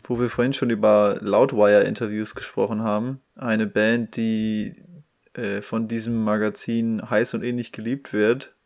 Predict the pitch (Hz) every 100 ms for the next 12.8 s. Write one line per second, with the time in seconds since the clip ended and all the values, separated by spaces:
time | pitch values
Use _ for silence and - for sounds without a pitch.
0 | _ 110 104 104 - 113 104 107 107 107
1 | - 107 110 117 107 - 117 113 107 107
2 | 113 107 113 113 107 107 110 95 104 101
3 | 110 123 113 107 - 104 104 - - -
4 | - 120 131 - 110 - 131 131 151 -
5 | _ _ - - - - - _ _ _
6 | - 110 110 110 107 - 113 107 104 -
7 | - 120 165 143 - - - _ _ _
8 | - 156 131 107 107 - 107 107 104 95
9 | 101 - 107 107 107 107 - 107 110 110
10 | - 104 107 107 - 117 - 107 131 117
11 | - 117 110 98 - 156 - 113 - 104
12 | 120 120 110 - 107 120 135